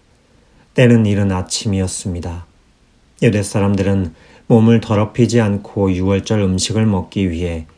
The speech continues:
관저 안에는 들어가지 않았습니다. 빌라도가 밖으로 나와 그들에게 물었습니다. "너희는 이 사람을 무슨 일로 고소하려는 것이냐?"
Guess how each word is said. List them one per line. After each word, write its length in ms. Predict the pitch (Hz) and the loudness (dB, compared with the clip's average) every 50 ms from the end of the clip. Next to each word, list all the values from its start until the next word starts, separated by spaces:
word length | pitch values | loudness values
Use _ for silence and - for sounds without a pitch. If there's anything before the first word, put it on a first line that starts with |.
| _ _ _ _ _ _ | _ _ _ _ _ _
관저 420 | - - 107 98 107 104 110 104 | -4 -2 0 0 0 0 0 0
안에는 520 | 98 90 87 90 90 92 90 95 95 92 90 | 0 0 0 -2 -2 -2 -2 -2 -2 -2 -4
들어가지 460 | - - 101 92 87 92 87 87 101 | -4 -6 -4 -4 -4 -4 -4 -2 -2
않았습니다. 760 | 95 87 85 87 85 - - - 95 90 82 87 85 85 - _ _ _ _ _ _ _ _ _ _ _ _ _ _ _ _ _ | -2 -2 -4 -6 -8 -8 -8 -8 -8 -6 -6 -8 -10 -14 -16 _ _ _ _ _ _ _ _ _ _ _ _ _ _ _ _ _
빌라도가 500 | - 117 110 110 107 107 104 101 110 107 | 2 2 4 4 2 2 0 0 0 -2
밖으로 440 | - 104 98 - - - 117 117 117 | -2 -4 -6 -4 -2 0 2 2 2
나와 360 | 110 98 92 90 85 82 80 | 2 2 0 -2 -2 -4 -6
그들에게 420 | - - - 92 85 85 - 101 95 | -8 -6 -4 -4 -4 -4 -2 -2 -2
물었습니다. 800 | 90 87 85 85 78 - - - - 85 82 78 80 80 80 78 _ _ _ _ _ _ _ _ _ _ _ _ _ _ _ _ _ _ _ _ _ _ - | -2 -4 -4 -6 -8 -10 -10 -10 -8 -8 -8 -8 -8 -10 -12 -14 _ _ _ _ _ _ _ _ _ _ _ _ _ _ _ _ _ _ _ _ _ _ 0
"너희는 420 | - 117 107 104 104 104 104 101 | 0 2 2 2 0 0 0 0
이 100 | 101 98 | 0 -2
사람을 480 | 98 - - - 113 107 107 110 107 104 | -2 -4 -4 -2 -2 0 2 2 0 0
무슨 420 | 98 95 104 101 - 127 127 120 | 0 -2 -4 -4 -2 2 4 4
일로 300 | 120 113 110 110 113 110 | 6 4 4 2 0 -2
고소하려는 760 | - - 110 98 95 - 107 95 98 98 101 98 98 98 98 | -2 -4 -4 -4 -2 -2 -2 -2 -2 -2 -2 -2 -2 -2 -2
것이냐?" 520 | 95 90 - - - 90 85 82 80 78 | -2 -4 -6 -6 -8 -8 -8 -10 -12 -14